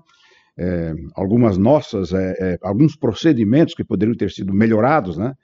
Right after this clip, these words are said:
Mas saiu, a equipe da Barconi que estava lá também foi muito prestativa, né? Muito eficiente, né? Com, com atuou com profissionalismo e que a gente também, é, é, renova o agradecimento neste momento,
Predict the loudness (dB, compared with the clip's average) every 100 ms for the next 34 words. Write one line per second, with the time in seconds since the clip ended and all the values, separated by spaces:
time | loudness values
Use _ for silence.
0 | _ 0 0 0 -4 -12 -12 -4 -2 -2
1 | -4 -8 -12 -18 _ _ _ _ -8 -8
2 | 0 0 0 -2 -2 -4 -2 -2 -2 -4
3 | -6 -4 -4 -4 -4 -4 -6 -6 -2 2
4 | 2 0 -6 -6 -8 -8 -8 0 4 4
5 | 4 -2 -2 -4 -6 -8 -10 0 2 2
6 | -2 -8 -8 -14 -14 _ -16 -16 _ _
7 | _ _ -10 -4 0 0 0 -2 -2 -2
8 | -4 -2 0 4 4 2 -8 _ _ _
9 | -10 -8 -10 -16 _ -12 -4 -2 -2 -4
10 | -4 -2 -4 -6 -6 -6 -8 -6 0 2
11 | 4 2 0 -8 -8 -14 -14 -12 -8 -8
12 | -4 -6 -4 -2 2 0 -2